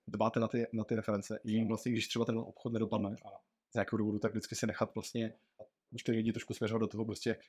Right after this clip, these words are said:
jak jste byli spokojeni s těma službama, protože to je jediné vlastně, co potom zůstává.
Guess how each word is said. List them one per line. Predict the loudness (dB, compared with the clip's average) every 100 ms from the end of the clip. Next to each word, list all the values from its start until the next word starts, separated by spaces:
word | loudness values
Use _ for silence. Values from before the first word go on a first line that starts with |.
| -8
jak | -6
jste | -2
byli | -2
spokojeni | -2 -2 -2
s |
těma | -2 -2
službama, | -2 0 2 2
protože | 2 2
to | 4
je |
jediné | 4 2
vlastně, | 0 -2 -6
co |
potom | -8 -4 -4
zůstává. | -2 -4 -4